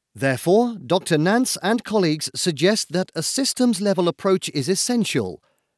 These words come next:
Doctor Nance explains, "With a systems-level approach, there is great potential to leverage resources across the multiple fields working to understand and treat neurological diseases. This involves collecting information from the field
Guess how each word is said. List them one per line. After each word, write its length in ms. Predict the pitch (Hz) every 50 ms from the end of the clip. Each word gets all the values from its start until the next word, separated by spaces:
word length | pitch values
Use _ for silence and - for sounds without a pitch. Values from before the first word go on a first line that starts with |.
| _ _ _ _ _
Doctor 300 | _ 170 170 165 - 175
Nance 300 | 160 165 175 185 190 -
explains, 800 | - - 196 - - - 240 233 208 151 110 101 90 - - - - _ _ _ _
"With 160 | - 139 127
a 40 | 185
systems-level 800 | 170 - - 285 - - 302 277 254 170 202 202 196 180 185 -
approach, 640 | 156 147 - - 247 254 196 120 - - - - -
there 160 | 139 143 147
is 140 | 156 - -
great 340 | - 185 214 254 269 -
potential 540 | - - 196 - - 226 226 208 - - 135
to 140 | 120 - 139
leverage 520 | 131 147 196 214 180 202 196 196 - -
resources 640 | 165 170 156 135 175 175 160 - - 160 156 - -
across 380 | - 151 - - 214 233 - -
the 120 | - 196
multiple 460 | 175 175 175 170 - 165 - 160 156
fields 560 | 143 - - 247 262 240 160 120 104 104 - - -
working 480 | 117 113 143 175 208 220 - - 254 247
to 160 | - 214 180
understand 720 | 170 170 175 165 170 - - - - 160 151 143 156 - - - -
and 200 | - 180 190 175
treat 380 | - - - 254 262 214 - -
neurological 640 | 156 175 180 160 160 185 202 165 156 139 143 143
diseases. 720 | 131 143 151 143 135 202 214 190 - 120 95 78 90 - - - _ _ _ _ _ _ _ _ _ _ _ _ _ _ _ _ _
This 220 | - 247 254 -
involves 540 | - - 202 240 247 202 226 185 160 123 -
collecting 440 | - - 143 135 135 - - 147 143
information 600 | - 143 135 - 139 131 170 202 226 - - 147
from 200 | 135 - 139 131
the 100 | 123 120
field 400 | - - - 220 196 156 123 113